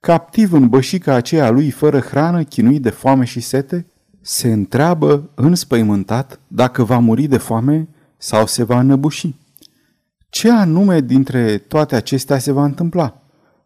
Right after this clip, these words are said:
Probabil că aparatul Myers este pe sfârșite. Cât durează? "Bunule Dumnezeu", exclamă el, "cât de mici suntem! Ce diavol cutezători! Jos, sub noi, mile și mile de apă,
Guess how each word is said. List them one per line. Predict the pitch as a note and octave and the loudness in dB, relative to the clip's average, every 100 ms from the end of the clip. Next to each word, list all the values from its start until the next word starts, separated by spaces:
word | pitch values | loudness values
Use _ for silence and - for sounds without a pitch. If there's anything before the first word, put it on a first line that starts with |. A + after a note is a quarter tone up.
| _ | _
Probabil | E3+ G#3 B3 A3+ | 0 2 4 2
că | - D#3+ | 2 2
aparatul | C#3 - A2 C#3 C3+ | 2 0 -4 0 0
Myers | G#2 A#2 E3 E3+ - - | 0 0 0 -4 -6 -10
este | C3 C#3 - C3 | -4 -4 -2 -4
pe | C3 | -2
sfârșite. | B2 - G#2+ - A#2 - - _ _ _ _ _ _ _ | -4 -2 -4 -4 -8 -8 -16 _ _ _ _ _ _ _
Cât | - A3 | -2 0
durează? | E3+ D#3 F3 G#3 F3+ F3 _ _ _ _ _ _ | 2 2 2 0 0 -4 _ _ _ _ _ _
"Bunule | - F#2+ B2+ E3 C3+ | -16 -4 0 2 2
Dumnezeu", | A2 G#2 A2 G#2 F#2 C#3 | 0 0 0 0 2 2
exclamă | A#2 - A2+ G#2 G#2+ | 2 -2 -4 -2 -2
el, | G2+ G2+ _ _ _ _ _ _ | -2 -6 _ _ _ _ _ _
"cât | - A#3+ | -2 -2
de | F3+ C#3 | 0 -2
mici | A#2+ C3+ C#3 | 0 0 -2
suntem! | - - B2 B2 G#2 F#2+ - _ _ _ | -10 0 0 0 -4 -6 -10 _ _ _
Ce | - D#3+ | -2 0
diavol | B2 G2 C#3 F#3+ C3+ | 0 -2 -2 0 0
cutezători! | A2 - - G2+ A2 D#3 D3+ - _ _ _ - | 0 -4 -4 -2 -2 -2 -2 -6 _ _ _ -16
Jos, | F2 A2+ E3+ | -2 0 0
sub | - - A#2+ G2 | -2 -4 -4 0
noi, | G#2 C#3 F3 - _ _ _ | 0 2 0 -6 _ _ _
mile | - B2 F#3 A3 F#3+ | 0 2 4 4 2
și | E3+ - | 0 2
mile | C3+ D3+ D3 | 2 4 2
de | A2 | 2
apă, | B2 D3 D3 D3 | -2 -2 -2 -2